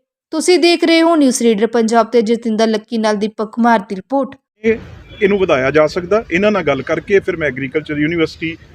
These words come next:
Speaker 2: ਵੀ ਸੀ ਸਾਹਿਬ ਨਾਲ ਗੱਲ ਕਰਕੇ ਵੀ ਉਹੀ ਅਸੀਂ ਟਮਾਟਰ ਲਾਈਏ ਉਰੇ, ਜਿਹਦੇ ਨਾਲ ਬਾਹਰੋਂ ਇਹਨਾਂ ਨੂੰ ਲੋੜ ਨਾ ਪਵੇ ਤੇ ਸਾਡੇ ਕਿਸਾਨ ਦਾ ਫਾਇਦਾ ਹੋਵੇ। ਆਖਰ ਜੇ ਇਹ ਬਾਹਰੋਂ ਲੈ ਕੇ ਆ ਰਹੇ ਆ, ਮਹਾਰਾਸ਼ਟਰ ਤੋਂ ਕਿਤੋਂ ਵੀ, ਇਹਨਾਂ ਨੂੰ ਵੀ ਤਾਂ ਉਹ ਟਰਾਂਸਪੋਰਟੇਸ਼ਨ, ਇਹਨਾਂ ਨੂੰ ਵੀ ਤਾਂ ਮਹਿੰਗਾ ਪੈਂਦਾ।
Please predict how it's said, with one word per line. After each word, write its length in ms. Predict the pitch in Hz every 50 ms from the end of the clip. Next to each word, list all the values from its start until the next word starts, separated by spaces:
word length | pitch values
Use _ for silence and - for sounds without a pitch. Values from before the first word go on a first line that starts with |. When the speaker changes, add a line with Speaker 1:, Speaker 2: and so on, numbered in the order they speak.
| - - - _ -
Speaker 2:
ਵੀ 120 | 127 147 170
ਸੀ 160 | - 226 220
ਸਾਹਿਬ 220 | 175 202 196 175
ਨਾਲ 120 | 170 170 165
ਗੱਲ 200 | 139 127 127 117
ਕਰਕੇ 420 | - 143 131 123 - - 165 170 - - - - - - - - 156
ਵੀ 120 | - 311 381 -
ਉਹੀ 400 | 202 170 175 226 233 226 202 160 _ _ - - - -
ਅਸੀਂ 200 | 147 - 175 151
ਟਮਾਟਰ 380 | 151 147 147 139 131 143 147 143
ਲਾਈਏ 320 | 127 120 127 131 151 165
ਉਰੇ, 280 | 156 151 143 160 208 220 - - - - - - _ 143
ਜਿਹਦੇ 240 | 135 185 175 214
ਨਾਲ 340 | 190 156 131 139 175 262 285 - - - _ - 127
ਬਾਹਰੋਂ 340 | 113 123 156 190 240 240 226
ਇਹਨਾਂ 160 | 220 202 196
ਨੂੰ 100 | 190 185
ਲੋੜ 240 | 160 147 147 147 139
ਨਾ 160 | 135 135 131
ਪਵੇ 240 | 123 - 156 170 233 294 - - -
ਤੇ 80 | 226
ਸਾਡੇ 300 | - 190 160 165 175 180
ਕਿਸਾਨ 380 | 175 170 156 - 135 123 123 135
ਦਾ 120 | 180 247
ਫਾਇਦਾ 320 | 254 - 214 196 156 131 131
ਹੋਵੇ। 240 | 120 131 131 156
ਆਖਰ 260 | 196 - - - 202 180
ਜੇ 140 | 151 202
ਇਹ 180 | 214 233 233 220
ਬਾਹਰੋਂ 260 | 175 190 208 240 247
ਲੈ 100 | 220 202
ਕੇ 180 | 175 - 180 156
ਆ 100 | 123 117
ਰਹੇ 160 | 117 127 131
ਆ, 60 | 120 - - _ 147
ਮਹਾਰਾਸ਼ਟਰ 500 | 151 160 160 156 139 127 - - 151 131
ਤੋਂ 120 | 135 147
ਕਿਤੋਂ 240 | - 175 - 175 170 170
ਵੀ, 140 | 139 139 135 - - - - - - 156 151
ਇਹਨਾਂ 200 | 226 220 262 277
ਨੂੰ 120 | 269 269
ਵੀ 120 | 226 247 226
ਤਾਂ 120 | - 240
ਉਹ 120 | 233 233 214
ਟਰਾਂਸਪੋਰਟੇਸ਼ਨ, 760 | - 202 185 180 - 196 208 180 180 175 170 - 196 202 220 -
ਇਹਨਾਂ 200 | 196 202 233 254
ਨੂੰ 80 | 254 262
ਵੀ 60 | 254
ਤਾਂ 100 | 247 247
ਮਹਿੰਗਾ 280 | 220 190 185 226 247 233
ਪੈਂਦਾ। 300 | 202 180 165 156 175